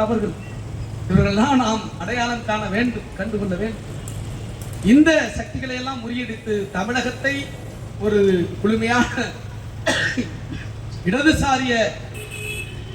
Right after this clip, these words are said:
மண்ணாக மாற்றுவோம். தமிழகத்திலிருந்து இந்தியாவையும்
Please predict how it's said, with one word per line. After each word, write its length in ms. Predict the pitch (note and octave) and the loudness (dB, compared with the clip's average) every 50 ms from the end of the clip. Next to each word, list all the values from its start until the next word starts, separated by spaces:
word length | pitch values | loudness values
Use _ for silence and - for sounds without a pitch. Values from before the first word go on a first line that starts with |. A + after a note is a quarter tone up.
| - - F#3 | -4 0 4
மண்ணாக 340 | G#3 A3+ A#3 A#3 A3+ G#3+ G3+ G#3 F#3 | 6 6 6 6 6 2 0 0 0
மாற்றுவோம். 520 | G#3 A#3 A3+ - - C4 B3+ C4+ D4+ C#4 B3+ - - - - - - - - - - - | 0 0 0 2 2 2 2 2 0 -2 -4 -6 -10 -10 -12 -12 -12 -14 -12 -8 0 2
தமிழகத்திலிருந்து 760 | F#3 G#3+ C4 D4+ D4+ C#4+ D#4+ D4+ - - D4+ D4 D4 C#4+ D#4 C#4+ C4 | 4 6 6 6 6 6 4 2 0 -2 -4 -4 -2 -2 -2 -2 -2
இந்தியாவையும் 640 | C4 D4 C#4+ D4+ E4 D#4 D#4 D4+ D#4 D4+ E4 D#4 C#4 | 0 4 6 6 6 6 6 4 2 2 2 2 0